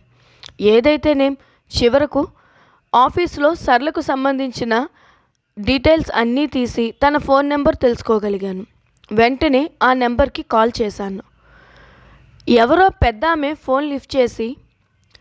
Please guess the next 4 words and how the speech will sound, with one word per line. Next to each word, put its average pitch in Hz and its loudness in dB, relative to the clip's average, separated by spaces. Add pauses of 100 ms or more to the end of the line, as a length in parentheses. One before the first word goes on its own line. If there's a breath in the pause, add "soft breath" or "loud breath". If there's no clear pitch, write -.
(180)
"సరళ 302 2 (440)
లేదు, 240 2 (800 soft breath)
దగ్గరలో 330 2
ఉన్న 311 -4